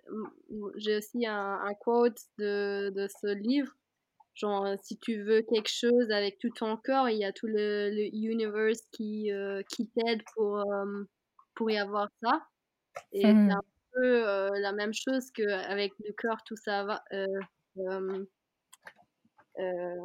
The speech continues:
Speaker 1: ouais.
Speaker 2: Oui, oui, c'est la m-, m-, manifesting, la manifestation, en gros.
Speaker 1: Ouais, c'est ça, je, je, je crois
Speaker 2: Mmh.
Speaker 1: beaucoup en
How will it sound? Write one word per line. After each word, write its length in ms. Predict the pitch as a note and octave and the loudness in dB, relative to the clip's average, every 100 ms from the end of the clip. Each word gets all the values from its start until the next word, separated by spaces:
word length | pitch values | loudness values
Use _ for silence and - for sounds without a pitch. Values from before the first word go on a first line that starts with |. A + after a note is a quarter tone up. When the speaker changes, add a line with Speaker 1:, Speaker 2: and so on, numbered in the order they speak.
| G3 | -6
Speaker 1:
ouais. 180 | G3+ A3+ _ _ _ _ - | -4 -4 _ _ _ _ 0
Speaker 2:
Oui, 220 | G3 G#3+ | 4 6
oui, 160 | G#3+ A3 | 4 2
c'est 380 | - G3 F3+ F3 | 6 6 8 8
la 160 | F3+ | 6
m-, 100 | F#3+ - | 6 2
m-, 380 | F#3+ G3 F3 G3 | 2 2 4 6
manifesting, 680 | G3+ G#3+ - A#3 - G#3+ G3 | 6 4 4 2 4 2 4
la 100 | E3+ | 4
manifestation, 840 | E3+ F#3+ - G3 G#3 G3+ - F#3 | 4 2 2 2 2 0 2 0
en 120 | D#3+ | 0
gros. 180 | D3+ D#3 - _ _ _ - | 0 -4 -6 _ _ _ 2
Speaker 1:
Ouais, 180 | C#4+ D#4 | 4 4
c'est 160 | C4 | 2
ça, 200 | B3 C4 | 0 0
je, 420 | A#3+ G#3+ G#3+ G#3+ | 2 2 0 0
je, 500 | A3 A3 A3+ A#3+ A#3 B3+ | 0 2 4 4 2 -2
je 60 | D4 | -4
crois 180 | D4+ | 0
Speaker 2:
Mmh. 40 | B3+ | 0
Speaker 1:
beaucoup 280 | C4 C4 A#3 | 2 2 2
en 160 | G#3 | 0